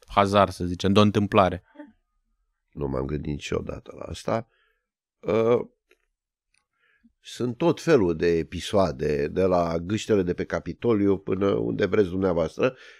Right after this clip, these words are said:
Speaker 2: care au salvat la un moment dat ceva și poate că salvarea acelui ceva, Roma de pildă, uh, a putut avea, uh, efecte importante. Dar nu cred că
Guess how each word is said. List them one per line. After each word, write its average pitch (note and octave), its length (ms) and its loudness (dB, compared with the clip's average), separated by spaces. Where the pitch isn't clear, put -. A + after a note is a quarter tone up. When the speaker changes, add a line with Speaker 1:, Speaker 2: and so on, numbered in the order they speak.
Speaker 2:
care A2+ 180 4
au A2+ 100 6
salvat A#2 460 2
la G#2 60 2
un F2+ 80 2
moment F2+ 280 0
dat G#2+ 160 -2
ceva F#2 520 0
și - 200 -12
poate F2+ 320 -6
că E2+ 140 -8
salvarea F#2+ 540 2
acelui F2+ 380 -4
ceva, F2 480 -2
Roma C#3 360 4
de G2+ 120 -6
pildă, A2 480 2
uh, C#3+ 340 6
a C3 140 4
putut C#3 420 -4
avea, A2+ 760 6
uh, F#2+ 160 2
efecte G#2 480 -4
importante. F#2 960 -2
Dar B2 180 0
nu F3+ 160 0
cred D3+ 380 0
că A2 680 -2